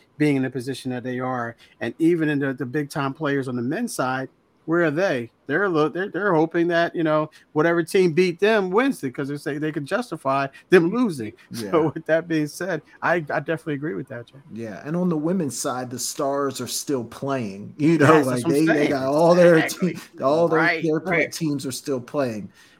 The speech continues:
Speaker 2: Britt, do you agree? More stars in, in the women's game right now?
Speaker 3: Yeah, absolutely. I can't even name a star over on the men's side.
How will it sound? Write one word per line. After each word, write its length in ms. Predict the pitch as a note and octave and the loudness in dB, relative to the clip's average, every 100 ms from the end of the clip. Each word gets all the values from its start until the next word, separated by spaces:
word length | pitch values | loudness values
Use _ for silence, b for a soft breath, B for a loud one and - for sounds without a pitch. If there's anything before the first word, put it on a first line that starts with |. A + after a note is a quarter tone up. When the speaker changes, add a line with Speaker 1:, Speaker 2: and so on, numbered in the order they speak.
| _ | _
Speaker 2:
Britt, 240 | E3+ F3 | 2 2
do 80 | E3+ | 2
you 160 | F3 E3+ | 2 2
agree? 460 | D#3+ F3+ A#3+ A3+ G#3 | 2 0 0 -2 -4
More 180 | F3+ F#3 | -2 -2
stars 440 | - F#3+ F#3+ F#3 | 0 2 2 0
in, 180 | F#3+ F3 | -2 -2
in 120 | F3 | -2
the 60 | F3+ | 0
women's 360 | G3 G#3 G3 | 0 0 -2
game 260 | A3 G#3+ G#3 | -2 -2 -2
right 160 | G#3+ | -4
now? 280 | A3+ G#3 G#3 | -6 -6 -2
Speaker 3:
Yeah, 280 | A3 E3 - - _ | 0 0 0 -10 _
absolutely. 480 | G3 G3 A3 F3 D#3 | 4 4 2 2 2
I 120 | F3+ | -2
can't 240 | - A3 G3 F3+ | -2 -4 -2 0
even 100 | E3+ | 0
name 220 | F#3 D3+ | 0 -2
a 20 | |
star 340 | - C#3+ C3+ C3+ | -4 -4 -4 -4
over 200 | C#3 C#3 | -6 -6
on 120 | C#3+ | -6
the 60 | |
men's 220 | C#3+ D#3 D#3 | -4 -4 -4
side. 320 | D3+ - | -8 -10